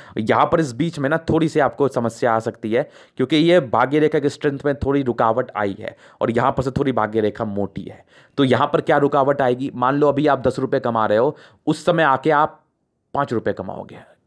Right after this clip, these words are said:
इंक-, अ, डिक्रीजमेंट ज़रूर से आएगी आपकी कमाई में। तो वहाँ पर आके फ्रस्ट्रेट नहीं होना है, क्योंकि मैं इसलिए ये बोल रहा हूँ क्योंकि आपकी प्रोग्रेस लाइन है, कमाओगे तो आप लाइफ टाइम कमाते ही रहोगे, अपॉर्चुनिटी आते ही रहेगी, लेकिन यहाँ पर डिक्रीजमेंट आएगी, particularly इस एज में, वो एज अब बस आपका आने वाला है।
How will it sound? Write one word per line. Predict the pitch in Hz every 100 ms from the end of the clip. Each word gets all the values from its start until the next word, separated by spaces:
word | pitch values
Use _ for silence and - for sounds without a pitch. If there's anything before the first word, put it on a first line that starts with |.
| _
इंक-, | 156 156 -
अ, | 113 127
डिक्रीजमेंट | 127 139 165 170 156 180
ज़रूर | 117 131 156
से | 156
आएगी | 143 131
आपकी | 127 113 127
कमाई | 113 107 107
में। | 113 147 - - -
तो | 127
वहाँ | 110 123 139
पर | 147
आके | 139
फ्रस्ट्रेट | 151 143 - 147 135
नहीं | 117 160
होना | 143 127 120
है, | 131 156 - _ -
क्योंकि | 131 170
मैं | 160 156 160 -
इसलिए | - 160
ये | 160
बोल | 151 123 127
रहा | 135
हूँ | 160
क्योंकि | 170 160
आपकी | 131 151
प्रोग्रेस | 139 123 139 139
लाइन | 135 131
है, | 101
कमाओगे | - 117 135 165 170
तो | 170
आप | 160 117
लाइफ | 135 139 -
टाइम | 95 104
कमाते | 127 139 135
ही | 151 160
रहोगे, | 151 147 147 165 165 - -
अपॉर्चुनिटी | - 147 147 147 143
आते | 143 135 147
ही | 127
रहेगी, | 156 104 90 - - - -
लेकिन | 110 135 160
यहाँ | 123 143
पर | 151
डिक्रीजमेंट | 139 135 143 127 139 143
आएगी, | 123 135 143
particularly | 139 120 131 123 123
इस | 131 120 -
एज | 104 127
में, | 139 143
वो | 123 139
एज | 104 127 120
अब | 110
बस | 117 117
आपका | 104 - 98
आने | 92 98
वाला | - -
है। | -